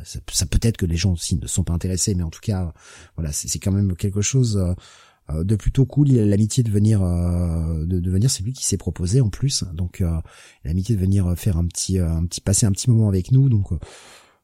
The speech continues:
voilà, ça peut être, euh, ça peut être très sympathique, un entretien relativement détendu.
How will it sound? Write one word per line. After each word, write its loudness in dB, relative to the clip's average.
voilà, 0
ça -4
peut -2
être, -2
euh, 2
ça 0
peut 2
être 0
très 0
sympathique, 0
un 2
entretien -2
relativement 0
détendu. -4